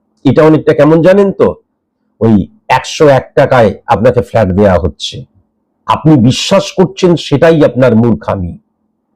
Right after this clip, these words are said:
তারা বলছে, তারা তো টোপ দেখাচ্ছে, জানে আপনি বিশ্বাস করবেন। কেন? ফ্রিতে পাওয়া আমাদের হ্যাবিট হয়ে গেছে, আমাদের চাহিদা হয়ে গেছে ফ্রিতে, ফ্রিতে, ফ্রিতে।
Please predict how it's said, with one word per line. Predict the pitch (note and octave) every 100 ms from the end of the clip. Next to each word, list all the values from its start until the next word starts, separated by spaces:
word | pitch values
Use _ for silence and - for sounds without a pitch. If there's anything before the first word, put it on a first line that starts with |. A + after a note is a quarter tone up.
| _ _ _ _ _ -
তারা | A2+ C3 D#3
বলছে, | D#3+ F3+ - D#3+
তারা | E3+ F3
তো | F3
টোপ | - G3+
দেখাচ্ছে, | E3 - B2+ A#2+ - F#2+
জানে | E2 B2+ D#3+
আপনি | E3+ C#3+ D#3
বিশ্বাস | D3 - C#3 -
করবেন। | - G#2 G2 F#2+
কেন? | A2+ B2 G3 - _ _ _ _
ফ্রিতে | - B2 A#2 C3 A#2+ -
পাওয়া | G#2+ A#2+ A#2
আমাদের | G#2+ G#2+ F#2+
হ্যাবিট | D#2 F#2+ A2 -
হয়ে | F2+ E2+
গেছে, | E2+ - - _ _ _ _ _ _ -
আমাদের | A2+ B2+ C3 A2 -
চাহিদা | D3+ G#2+ D3+ D3+
হয়ে | B2 C3
গেছে | A#2 G#2+ A2
ফ্রিতে, | - C#3+ B2+ G#2+ F2+ -
ফ্রিতে, | D3+ A#2 G2+
ফ্রিতে। | - C#3+ B2+ - -